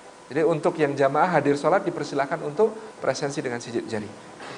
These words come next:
Empat bulan kemudian, mereka nggak tahu kenapa ada presensi sidik jari. Pengennya kan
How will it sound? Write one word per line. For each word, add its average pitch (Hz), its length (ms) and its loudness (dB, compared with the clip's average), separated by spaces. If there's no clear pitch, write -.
Empat 214 480 8
bulan 147 320 6
kemudian, 135 520 6
mereka 190 240 6
nggak 190 200 8
tahu 196 200 6
kenapa 170 360 2
ada 131 160 0
presensi 127 440 -4
sidik 110 200 -4
jari. 107 200 -4
Pengennya 135 280 0
kan 170 240 4